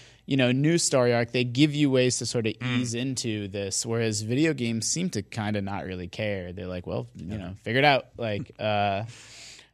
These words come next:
Speaker 1: I, I think they should do more to recap the story so far, or, like, some R P Gs, like Dragon Age, does, like, prequel comics and stuff like that.
Speaker 3: That's true.
Speaker 1: Uh,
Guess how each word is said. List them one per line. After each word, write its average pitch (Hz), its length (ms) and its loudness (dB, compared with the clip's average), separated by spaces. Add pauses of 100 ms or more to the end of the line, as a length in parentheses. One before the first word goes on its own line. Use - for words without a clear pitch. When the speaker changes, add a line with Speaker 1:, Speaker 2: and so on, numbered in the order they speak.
(100)
Speaker 1:
I, 123 160 0
I 135 120 2
think 165 180 0
they 156 120 2
should 127 180 0
do 127 120 4
more 117 540 4
to 110 220 -2
recap 113 800 0
the 117 80 -6
story 113 300 -4
so 110 180 -4
far, 101 560 -2
or, 98 220 -8
like, 98 180 -6
some 156 200 0
R 151 120 2
P 139 120 0
Gs, 120 220 -2
like 104 120 -2
Dragon 110 280 -2
Age, 110 200 0
does, 104 180 -2
like, 95 160 -8
prequel 107 320 -8
comics 104 560 -8
and 104 120 -8
stuff - 220 -10
like 107 180 -8
that. 101 220 -6
Speaker 3:
That's 101 140 -8
true. 87 140 -8
Speaker 1:
Uh, 90 420 -8